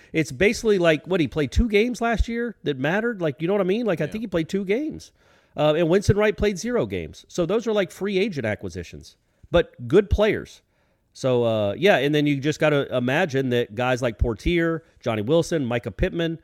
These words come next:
Speaker 1: they all get better. And if they just get incrementally better, and then these two guys can at least replace and probably outproduce what Malik McClain and Pokey Wilson gave you,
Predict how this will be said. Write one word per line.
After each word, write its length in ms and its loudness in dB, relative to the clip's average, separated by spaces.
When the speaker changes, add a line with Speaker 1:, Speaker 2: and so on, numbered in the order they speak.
Speaker 1:
they 200 0
all 160 6
get 180 0
better. 320 -2
And 120 -4
if 80 -6
they 160 0
just 220 -2
get 200 2
incrementally 640 0
better, 360 -4
and 120 0
then 120 2
these 200 0
two 160 0
guys 460 2
can 180 2
at 120 -2
least 300 -2
replace 600 0
and 140 -4
probably 500 0
outproduce 1040 0
what 180 0
Malik 300 -2
McClain 360 -2
and 100 -4
Pokey 260 2
Wilson 340 -4
gave 260 -4
you, 140 -6